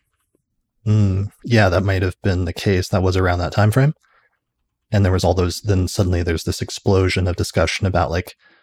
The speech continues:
privacy and whether the U S government was, like, tracking everybody and storing,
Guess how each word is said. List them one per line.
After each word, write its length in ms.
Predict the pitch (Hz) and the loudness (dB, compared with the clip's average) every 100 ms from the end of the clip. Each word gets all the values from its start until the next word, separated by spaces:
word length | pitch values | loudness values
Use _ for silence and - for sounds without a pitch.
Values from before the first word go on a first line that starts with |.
| _ _ | _ _
privacy 920 | - 107 104 98 - 104 98 95 92 - | -4 0 2 0 -4 -4 -2 -2 -4 -4
and 460 | 107 98 90 92 - - | -4 -2 -4 -6 -10 -18
whether 280 | - 113 98 | -6 -4 -2
the 100 | 101 | -2
U 100 | 92 | 0
S 100 | 87 | -2
government 400 | - 101 101 98 | -2 -4 -2 -4
was, 140 | 90 95 | -4 -6
like, 100 | 90 | -8
tracking 460 | - 98 101 107 | -4 -2 0 0
everybody 480 | 95 101 101 92 95 | 0 0 0 0 0
and 120 | 90 | -2
storing, 540 | - - 95 95 92 | -4 0 0 0 -2